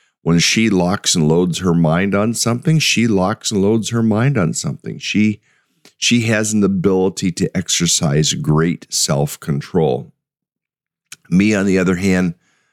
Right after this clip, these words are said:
not as much. Uh, when she sits down to her work, she is engrossed in it. Uh, she is focused on it. And, uh, diet, uh, issues and things like that. As we were away,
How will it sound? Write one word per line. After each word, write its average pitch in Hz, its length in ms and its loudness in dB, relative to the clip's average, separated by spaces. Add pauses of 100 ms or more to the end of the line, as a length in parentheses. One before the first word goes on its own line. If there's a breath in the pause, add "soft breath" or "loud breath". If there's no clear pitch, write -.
(220)
not 85 200 2
as 73 140 -4
much. - 380 -10 (160)
Uh, 71 200 -4
when 87 160 2
she 107 220 2
sits - 260 -2
down 87 300 0
to 90 180 0
her 87 160 2
work, 101 400 0 (180)
she 101 300 2
is 82 440 0 (180)
engrossed 82 800 0
in 73 140 -6
it. - 260 -12
Uh, 71 160 -4
she 90 320 0
is 78 460 0 (140)
focused - 720 -2
on 143 280 -2
it. - 320 -12
And, 73 580 -2 (640)
uh, 71 320 0 (260)
diet, 101 640 -2
uh, - 240 -4
issues 80 640 0
and 73 160 -2
things 78 340 -2
like 73 240 -4
that. 71 280 -4 (280)
As 80 200 -2
we 90 140 4
were 78 220 4
away, 82 400 2